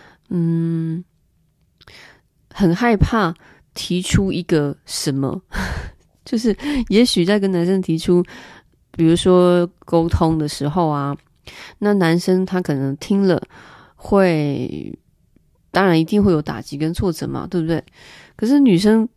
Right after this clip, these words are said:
听了之后的打击挫折感啊，好像是加倍的耶，是那一种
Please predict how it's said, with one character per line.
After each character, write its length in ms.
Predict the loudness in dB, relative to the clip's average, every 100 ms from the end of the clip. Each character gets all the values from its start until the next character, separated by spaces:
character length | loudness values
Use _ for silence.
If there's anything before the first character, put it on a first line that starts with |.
| _
听 240 | -2 2
了 160 | 2 2
之 100 | 2
后 160 | 0
的 140 | 0 -4
打 240 | -6 -10
击 160 | -6 -4
挫 240 | 0 0
折 160 | 0 -2
感 220 | -6 -10
啊， 120 | -6
好 80 | -2
像 160 | 0 2
是 140 | 0 -4
加 340 | -2 0 0
倍 280 | 0 0 0
的 100 | -2
耶， 180 | -8 -10 -14 -20 -20
是 160 | -6 0
那 200 | 2 2
一 60 | 2
种 240 | 0